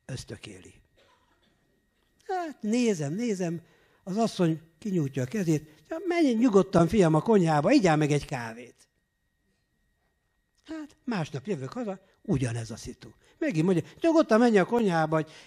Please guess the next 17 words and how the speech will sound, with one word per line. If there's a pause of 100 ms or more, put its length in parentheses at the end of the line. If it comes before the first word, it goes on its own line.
igyál
egy
kávét.”
És
így
ment
harmada,
de
azt
mondja,
most
már
egy
hónap
óta
így
megy.